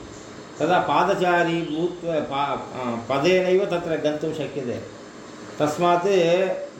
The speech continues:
बहवः न आगच्छन्ति। आ, तथापि अन्यदेशरीत्या तथापि ते तत्र न निवसन्ति स्म। आ, तस्मात् एकान्त-,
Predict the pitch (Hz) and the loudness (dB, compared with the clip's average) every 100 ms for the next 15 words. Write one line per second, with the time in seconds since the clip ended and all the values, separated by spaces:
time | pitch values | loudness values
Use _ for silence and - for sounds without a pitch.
0 | 123 160 185 190 185 196 185 180 170 170 | -2 0 4 4 4 4 2 0 0 0
1 | 160 160 143 120 98 - - - - - | -2 -4 -4 -4 -4 -8 -18 -20 -20 -20
2 | - - - 131 170 233 240 - - 101 | -20 -18 -4 2 4 4 0 -6 -10 0
3 | 131 - 220 - 120 123 175 180 170 156 | 2 4 2 0 0 2 2 4 4 4
4 | 160 156 151 147 143 147 147 185 156 185 | 2 2 2 2 0 0 0 0 2 0
5 | 185 165 180 175 165 190 165 156 165 185 | 2 0 0 -2 -2 -2 -2 -2 -2 -2
6 | 165 147 - 113 - - - - - - | -2 -6 -6 -6 -6 -12 -14 -14 -14 -14
7 | - - - - - 107 104 131 175 180 | -14 -14 -14 -12 -4 0 2 2 4 4
8 | 185 160 135 147 165 180 180 190 185 165 | 6 4 2 2 2 2 0 0 2 2
9 | 147 135 120 | 2 0 -2